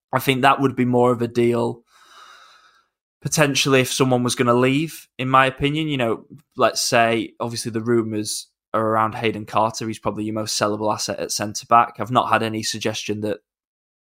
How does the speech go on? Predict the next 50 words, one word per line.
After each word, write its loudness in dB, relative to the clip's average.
Hayden -4
Carter 2
is -6
leaving. -2
There 2
has 4
been -4
sort -2
of -14
Premier -2
League -4
clubs -8
looking -4
at -6
him, -4
but 0
there's -2
a 2
big 2
difference 0
between -2
looking -2
and -4
scouting 0
someone -4
and -4
actually -4
putting -2
a, 0
a 0
bid 0
in 0
and -10
pushing -4
the -2
button, 2
and -4
no 6
one 2
has 2
at -6
the -6
time 0
of -10
writing. 4
Um, -2
maybe 2
Cresswell 0
comes. -8
I, 2